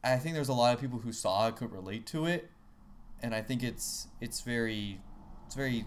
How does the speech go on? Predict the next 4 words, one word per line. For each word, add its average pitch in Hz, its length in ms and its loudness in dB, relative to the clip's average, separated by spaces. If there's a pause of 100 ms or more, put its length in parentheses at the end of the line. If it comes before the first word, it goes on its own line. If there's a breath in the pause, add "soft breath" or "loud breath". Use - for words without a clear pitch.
(1200)
um, 101 600 0
observing 107 840 -2
of 90 140 -8
society. - 480 -8